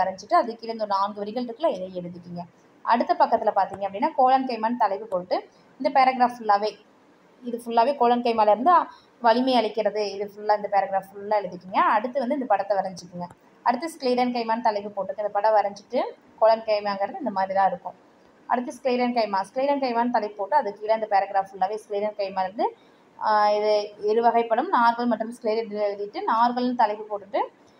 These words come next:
இங்க ஒரு நான்கு வரிகள் இருக்கு, இதை மட்டும் எழுதிக்கோங்க. அடுத்து ஸ்க்ளீரைடுகள்னு தலைப்பு போட்டுக்கோங்க. தலைப்பு போட்டு இந்த paragraph ஃபுல்லா எழுதிக்கோங்க. இது வரல எழுதிக்கோங்க முதல் கேள்விக்கான விடை. ஓகேவா?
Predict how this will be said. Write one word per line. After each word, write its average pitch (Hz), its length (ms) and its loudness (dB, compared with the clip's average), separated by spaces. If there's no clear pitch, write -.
இங்க 262 140 -4
ஒரு 269 40 0
நான்கு 254 300 0
வரிகள் 226 280 2
இருக்கு, 202 260 -8
இதை 202 120 -2
மட்டும் 196 220 -4
எழுதிக்கோங்க. 185 480 -4
அடுத்து 247 300 -4
ஸ்க்ளீரைடுகள்னு 262 720 2
தலைப்பு 214 280 -2
போட்டுக்கோங்க. 196 420 -4
தலைப்பு 254 300 0
போட்டு 226 220 -4
இந்த 254 140 -6
paragraph 202 360 2
ஃபுல்லா 202 280 -2
எழுதிக்கோங்க. 180 360 -10
இது 196 180 -6
வரல 190 300 0
எழுதிக்கோங்க 180 400 -10
முதல் 180 280 -2
கேள்விக்கான 175 420 -8
விடை. 170 200 -10
ஓகேவா? 233 360 2